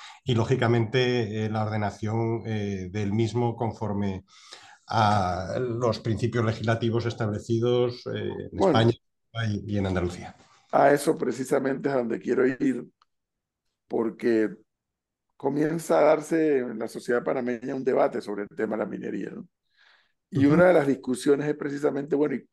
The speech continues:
Speaker 2: cómo? Discusiones se dan en la sociedad. ¿Cómo se hace? Hay que recordar que Panamá no tiene, no precisamente tiene una tradición histórica en materia de minería, pero ¿cómo hace,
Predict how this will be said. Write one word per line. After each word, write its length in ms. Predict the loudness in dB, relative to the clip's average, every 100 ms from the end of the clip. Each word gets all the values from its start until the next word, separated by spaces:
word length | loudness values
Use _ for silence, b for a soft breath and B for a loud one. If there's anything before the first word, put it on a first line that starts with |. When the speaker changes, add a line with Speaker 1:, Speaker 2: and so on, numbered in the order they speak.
| _
Speaker 2:
cómo? 680 | 0 2 2 0 -4 -6 -12 _ _ _ _ _ -8
Discusiones 460 | -6 0 2 4
se 60 | 4
dan 80 | 4
en 60 |
la 60 | 2
sociedad. 600 | 0 -6 -4 -2 -2 -4 _ _ _ _ _ _ _ _ _
¿Cómo 360 | _ 2 4 2
se 300 | 2 4 4
hace? 480 | 4 0 -6 -8 -8 _ _ _ _ _ _ _ -20 -16 -14
Hay 80 | -12
que 120 | -8
recordar 380 | -4 -2 0 2
que 80 | 2
Panamá 380 | 0 -2 -4
no 160 | -4 -6
tiene, 420 | -6 -4 0 -2
no 260 | -2 -6 0
precisamente 840 | 0 2 -2 -4 -2 0 -2 -2
tiene 160 | -4 -2
una 100 | -2
tradición 480 | -2 -2 -2 -4 -6
histórica 560 | -6 -4 -4 -4 -10 b b b b b -8
en 100 | -4
materia 360 | -2 0 2
de 60 | 2
minería, 400 | 0 -4 -4 -4
pero 240 | -4 -8
¿cómo 320 | -4 -2 2
hace, 440 | 2 2 0 -2